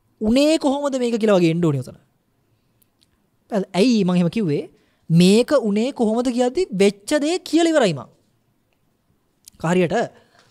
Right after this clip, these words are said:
මේ කොලේ හැදුනේ කොහොමද? මේ කොලේ හැදුනේ කොහොමද? මොකද උත්තරේ? මේ කොලේ හැදුනේ කොහොමද? දැන් කියයි.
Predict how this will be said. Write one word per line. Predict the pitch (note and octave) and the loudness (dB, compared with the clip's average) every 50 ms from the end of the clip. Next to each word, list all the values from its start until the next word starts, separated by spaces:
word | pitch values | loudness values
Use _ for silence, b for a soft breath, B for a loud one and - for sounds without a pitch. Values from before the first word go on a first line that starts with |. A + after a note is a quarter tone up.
| b b b b b | b b b b b
මේ | - F#3 A#3+ D4+ | -2 0 0 0
කොලේ | - C4+ C#4 D4 D#4 | 0 -2 0 0 0
හැදුනේ | C#4 C#4 A#3+ C4 C#4 C4+ | -2 -2 -4 -6 -4 -4
කොහොමද? | C4 B3+ C4 C4+ B3+ C4 - _ _ _ _ _ _ _ _ _ _ _ _ _ _ _ _ _ _ _ _ _ _ _ _ _ _ _ _ _ _ _ _ _ _ _ _ _ _ _ _ _ _ _ _ _ _ _ _ _ _ _ _ _ | -4 -4 -4 -8 -12 -14 -18 _ _ _ _ _ _ _ _ _ _ _ _ _ _ _ _ _ _ _ _ _ _ _ _ _ _ _ _ _ _ _ _ _ _ _ _ _ _ _ _ _ _ _ _ _ _ _ _ _ _ _ _ _
මේ | G#3 A3 | -8 -4
කොලේ | - G#3 G3+ A3 A#3 | -2 0 2 2 2
හැදුනේ | A#3 G#3+ B3 C#4+ | 2 0 -2 -2
කොහොමද? | A#3 E3+ C3 C3 - _ _ _ _ _ _ _ _ _ _ _ _ _ _ _ _ _ _ _ _ _ _ _ _ _ _ _ _ _ _ _ _ _ _ _ _ _ _ _ _ _ _ _ _ _ _ _ _ _ _ _ _ _ _ _ _ _ _ _ _ _ _ _ _ _ _ _ _ _ _ _ _ _ _ _ _ _ _ _ _ _ _ _ _ _ _ _ _ _ _ _ _ _ _ _ _ _ _ _ - | -4 -4 -4 -6 -12 _ _ _ _ _ _ _ _ _ _ _ _ _ _ _ _ _ _ _ _ _ _ _ _ _ _ _ _ _ _ _ _ _ _ _ _ _ _ _ _ _ _ _ _ _ _ _ _ _ _ _ _ _ _ _ _ _ _ _ _ _ _ _ _ _ _ _ _ _ _ _ _ _ _ _ _ _ _ _ _ _ _ _ _ _ _ _ _ _ _ _ _ _ _ _ _ _ _ _ -2
මොකද | G3 G#3 F#3 | 0 0 0
උත්තරේ? | E3 - C#3 - _ _ _ _ _ _ _ _ _ _ _ _ _ _ _ _ _ _ _ _ _ _ _ _ _ _ _ _ | -2 -6 -8 -18 _ _ _ _ _ _ _ _ _ _ _ _ _ _ _ _ _ _ _ _ _ _ _ _ _ _ _ _
මේ | D#3+ E3 D#3+ | -8 -6 -2
කොලේ | - D#3+ F#3+ G#3 | 0 0 2 2
හැදුනේ | G#3+ G3+ G#3+ A#3 | 2 0 -2 -2
කොහොමද? | A3+ A#3 A#3 A#3+ A#3+ - _ _ _ _ _ _ _ _ _ _ _ _ _ _ _ _ _ _ _ _ _ _ _ _ _ _ _ _ _ _ _ _ _ _ _ _ | -4 -4 -4 -4 -8 -12 _ _ _ _ _ _ _ _ _ _ _ _ _ _ _ _ _ _ _ _ _ _ _ _ _ _ _ _ _ _ _ _ _ _ _ _
දැන් | F#3 E3+ D#3+ D3 | -2 -2 -2 -2
කියයි. | - - - - | -6 -10 -16 -18